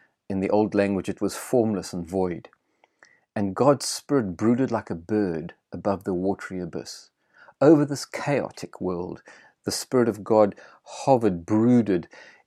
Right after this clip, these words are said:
encapsulated, if you like, in the wind, the breath of God.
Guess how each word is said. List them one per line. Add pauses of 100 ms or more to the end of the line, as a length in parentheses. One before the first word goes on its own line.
encapsulated,
if
you
like, (500)
in (140)
the
wind, (100)
the
breath
of
God.